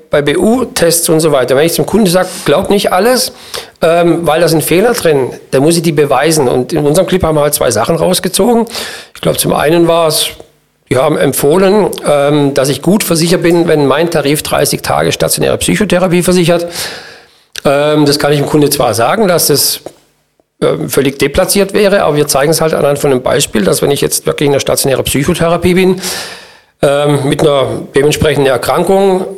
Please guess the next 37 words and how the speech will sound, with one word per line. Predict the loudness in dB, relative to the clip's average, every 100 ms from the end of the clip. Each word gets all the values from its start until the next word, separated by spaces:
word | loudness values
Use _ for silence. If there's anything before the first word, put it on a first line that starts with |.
| -4
bin | 0 2
dort | 2 2
sechs | 0 0 0
Monate | 2 4 2 0
und | 0
habe | 2 2
am | 0 0
Tag | 0 0 -2
halt | -2 -2 -2
um | -2
die | -2
dreihundert | -2 0 2 2 0
Euro | 0 2 2 0 -4 -10 -10 -14 -12
Tagessatz, | -6 -2 0 0 0 0 -2 -2 0
ähm, | 2 2 0 0
dass | 0 -2
ich | -2
dann, | 0 0
äh, | 0 -4 -4
im | -2 -2 -2 -16 _ _
deutlich | -2 0 -2
fünfstelligen | 0 0 0 -2 0 0
Bereich | 0 0 0
selber | 0 0 0 -2
zahlen | -2 -2 0 0
muss, | 0 0
weil | 0
mir | 0
der | 0
Versicherungsschutz | 0 -2 -2 -2
fehlt. | -2 -2 -2 -2
Und | -2
das | -2 -2
versteht | -2 -2 0
dann | -2
der | -2
Kunde. | -2 -4